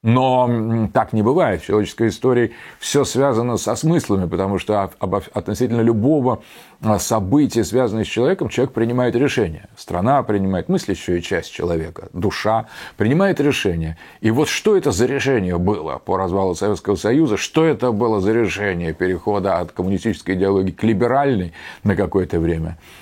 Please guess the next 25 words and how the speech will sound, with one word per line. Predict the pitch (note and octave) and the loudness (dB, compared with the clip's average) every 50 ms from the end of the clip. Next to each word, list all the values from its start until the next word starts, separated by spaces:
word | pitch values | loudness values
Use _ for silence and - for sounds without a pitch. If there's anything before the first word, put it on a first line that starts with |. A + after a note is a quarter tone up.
| - - - | -20 -18 -12
что | - - - - E3 F3 | -10 -6 0 2 4 4
это | F#3 F3 E3+ D#3 | 4 4 2 2
было | C3 C#3 C#3 C3 | 2 2 2 2
за | G#2 B2 B2 | 2 2 2
решение | B2+ A#2+ G2+ - A2+ A2+ G#2 F#2+ F#2+ F#2 F#2 F2+ E2+ D#2+ | 2 2 0 0 0 0 0 2 0 0 0 0 -2 -4
потом | - F#2 F2+ - - G2+ F2 | -4 -6 -4 -2 -2 -2 -2
пос-, | E2 G2+ F#2 - - - F#2 | -2 -4 -6 -6 -6 -8 -6
построения | - G2 F#2+ - - G#2+ G#2+ A2 G#2+ G2+ G2+ G2 G2 F#2 F2 E2+ E2 E2 - | -4 -4 -4 -4 -2 -2 0 0 0 0 0 0 0 0 -2 -2 -6 -6 -6
какой-то | E2+ E2+ - - F#2 F2+ F2 | -8 -6 -4 -4 -4 -2 0
новой | G2 C#3 E3+ D#3+ C#3+ B2 | 0 2 2 2 2 2
модели, | A2+ A2 G#2+ G2+ F#2+ G#2 F#2 E2+ E2 - - - - - | 2 2 0 2 2 2 2 0 -2 -4 -10 -18 -16 -10
все | - - - A3 - - - | -6 0 0 0 0 0 -2
это | G3+ G#3+ G#3+ - D3+ B2 G#2 E2+ - - - _ _ _ | -2 -2 0 0 0 0 0 -4 -8 -16 -20 _ _ _
проходит | - B2+ A#2+ - G3 E3 D3+ - | -4 -4 -2 0 0 0 0 0
как | C#3+ C3+ G#2+ | 0 2 2
бы | A2+ A#2 | 2 2
мимо | D3 F#3+ E3+ C#3+ | 4 2 2 2
нашего | B2+ B2 G#2+ - G2 A2 | 2 0 -2 -2 -2 -4
сознания. | - - G#2+ G2 F#2 E2 D2+ D2+ D#2+ E2+ E2 - - - | -2 0 -2 0 0 -2 -4 -6 -10 -16 -18 -10 -4 -2
Поэтому, | A2+ C3+ C3 D3+ C#3+ C#3 C3 - - _ _ _ _ _ _ _ _ _ _ _ _ _ _ _ _ _ _ _ _ _ _ _ _ _ _ _ _ _ _ _ _ _ _ - | 0 0 2 2 0 0 0 -2 -8 _ _ _ _ _ _ _ _ _ _ _ _ _ _ _ _ _ _ _ _ _ _ _ _ _ _ _ _ _ _ _ _ _ _ -4
ну | A2+ B2 D3 D#3 | -2 0 2 2
и, | C3+ | 2
соответственно, | - B2 C3 A#2 B2 D3 B2+ - C#3+ C3 | 2 2 2 2 2 0 0 2 2 2
новые | C3+ E3 G3+ F#3+ F3 C3+ G2 | 4 4 4 4 4 4 2
события, | - - F#2 E2+ D#2+ E2 C#2+ - - D2+ D2+ | 0 -2 -2 -2 -2 -2 -4 -6 -6 -8 -8